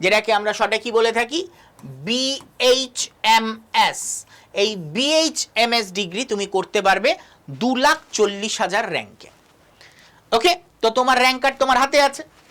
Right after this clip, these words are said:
তাহলে মিলিয়ে নাও। এক লাখ আশি হাজার, এক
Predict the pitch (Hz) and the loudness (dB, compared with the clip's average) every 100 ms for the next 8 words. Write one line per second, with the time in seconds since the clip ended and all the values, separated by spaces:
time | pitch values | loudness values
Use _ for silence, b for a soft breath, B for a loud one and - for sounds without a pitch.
0 | _ 226 240 247 262 277 262 262 _ _ | _ 2 4 2 2 4 4 0 _ _
1 | b b b b b b b b - 269 | b b b b b b b b 0 0
2 | 277 302 339 370 359 - - 135 - - | 0 2 4 4 0 -12 0 2 4 2
3 | 320 269 147 123 - _ _ _ _ _ | 4 4 4 -2 -14 _ _ _ _ _
4 | _ _ b b _ - 254 294 | _ _ b b _ -2 0 0